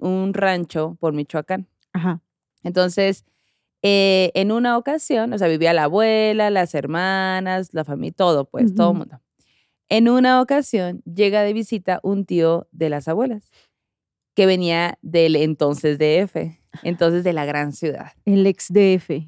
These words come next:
Speaker 1: El
Speaker 2: Ajá.
Speaker 1: ex D F. Y el tío llegó con un montón de regalos, de que regalos para todos, y todos los niños, "¡Guau!", de que "a huevo", y así, ¿no? Pues ya, a todo mundo le da regalos y no sé qué, y guaralá.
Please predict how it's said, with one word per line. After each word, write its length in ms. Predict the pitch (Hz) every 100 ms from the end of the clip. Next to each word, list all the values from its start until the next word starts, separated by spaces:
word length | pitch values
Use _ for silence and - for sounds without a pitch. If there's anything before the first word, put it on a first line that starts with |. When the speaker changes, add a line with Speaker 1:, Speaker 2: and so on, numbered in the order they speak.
| 170
Speaker 1:
El 180 | 185
Speaker 2:
Ajá. 40 | 180
Speaker 1:
ex 180 | 180 185
D 220 | 185 180
F. 240 | 170 165 143 156 _ _ _ _ _ _ _ _ _
Y 120 | 196 240
el 160 | 226
tío 260 | 294 302 254
llegó 260 | 233 202
con 160 | 208 226
un 140 | 233 233
montón 460 | 233 233 220 214 226
de 60 |
regalos, 600 | 214 180 160 151 147 156
de 140 | 165 175
que 80 | 196
regalos 380 | 247 320 320 -
para 220 | 320 143
todos, 500 | 139 135 127 120 226
y 80 | 214
todos 180 | 208 214
los 80 | 220
niños, 220 | 220 240
"¡Guau!", 120 | 415 480 523 554 554 466 440 427 - - _
de 100 | -
que 100 | 226
"a 80 | 269
huevo", 420 | 294 320 330 285
y 80 | 277
así, 300 | 202 - 170
¿no? 180 | 180 285 _ _ _ _
Pues 180 | - 269
ya, 100 | 320 403 - _ -
a 140 | 214
todo 180 | 220 240
mundo 260 | 240 240 240
le 120 | 208
da 160 | 190
regalos 680 | 202 208 240 320 320 320 302
y 60 | 262
no 140 | 220
sé 160 | 220 220
qué, 280 | 214 208 214
y 40 |
guaralá. 520 | 202 185 175 170 147